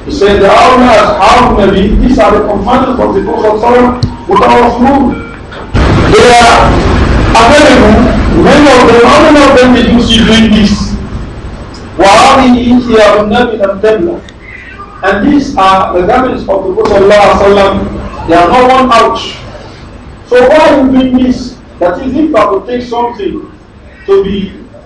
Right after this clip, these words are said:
worshipping something or idolizing something, you would have taken his garments and the likes.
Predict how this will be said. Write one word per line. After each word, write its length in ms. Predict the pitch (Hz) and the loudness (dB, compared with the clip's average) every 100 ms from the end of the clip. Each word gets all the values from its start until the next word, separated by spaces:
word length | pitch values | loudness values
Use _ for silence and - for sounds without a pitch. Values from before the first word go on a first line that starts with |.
| - - - | -20 -20 -6
worshipping 540 | - 269 262 247 226 | -2 -2 -4 -8 -8
something 420 | - 240 240 214 | -8 -8 -8 -8
or 340 | 190 - 175 175 | -6 -4 -4 -2
idolizing 380 | 202 214 214 - | 0 0 -2 -8
something, 420 | 220 220 - 196 | -12 -10 -10 -10
you 280 | 190 - - | -12 -14 -10
would 20 | |
have 220 | - - | -8 -8
taken 260 | 294 277 254 | -10 -12 -12
his 100 | - | -10
garments 380 | - - 262 254 | -8 -8 -8 -12
and 160 | - 104 | -12 -10
the 40 | 117 | -6
likes. 420 | 131 - - | -6 -8 -16